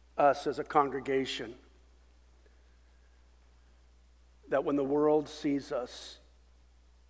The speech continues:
they would say, "There goes a,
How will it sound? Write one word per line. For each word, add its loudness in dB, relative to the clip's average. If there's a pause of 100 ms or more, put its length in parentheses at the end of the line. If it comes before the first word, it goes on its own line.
(180)
they 0
would -2
say, -2 (1040)
"There -2
goes -4
a, -10